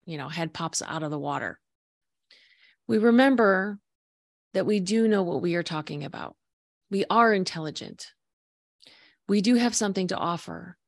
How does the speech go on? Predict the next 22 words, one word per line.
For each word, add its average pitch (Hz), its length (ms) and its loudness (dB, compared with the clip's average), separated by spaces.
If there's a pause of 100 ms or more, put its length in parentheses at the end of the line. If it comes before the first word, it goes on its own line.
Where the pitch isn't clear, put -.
(140)
to - 80 -14
the 190 100 -4
situation. 220 720 -4 (240)
We 214 160 4
are 240 160 6
worthy 208 800 2 (360)
of 180 200 0
being 196 260 6
listened 175 360 0
to. - 240 -10 (1400)
We 208 120 2
remember 208 840 2 (420)
we 202 140 0
do 196 120 0
not 208 320 4
need 208 220 -2
to 196 60 -2
have 175 420 -4
all 170 420 -2
of 165 200 -8
the - 200 -6
answers. - 600 -10